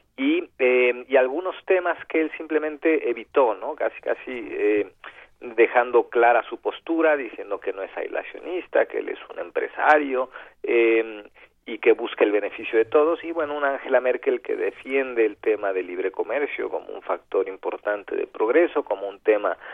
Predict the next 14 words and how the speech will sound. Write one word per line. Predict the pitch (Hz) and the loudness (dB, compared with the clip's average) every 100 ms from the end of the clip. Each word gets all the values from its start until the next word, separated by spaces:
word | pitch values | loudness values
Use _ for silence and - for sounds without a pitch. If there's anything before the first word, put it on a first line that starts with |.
| - _ - | -18 _ 0
eh, | 110 110 107 92 - | 4 6 6 2 -2
eh, | - | -8
también | 113 110 117 143 165 | 0 0 0 -2 0
habrá | 127 113 120 | 0 2 0
que | 131 | 0
recordar, | 123 117 110 123 165 | -2 0 0 0 0
un | 117 | -2
tema | 98 120 | -6 -6
que | 127 113 101 90 | -2 -2 -2 -4
seguramente | - - 90 104 113 92 - | -10 -6 -6 -6 -6 -8 -4
se | |
habló | 80 87 98 | -4 -2 -4
en | 98 | -6
privado, | - 92 113 117 120 | -2 4 6 4 0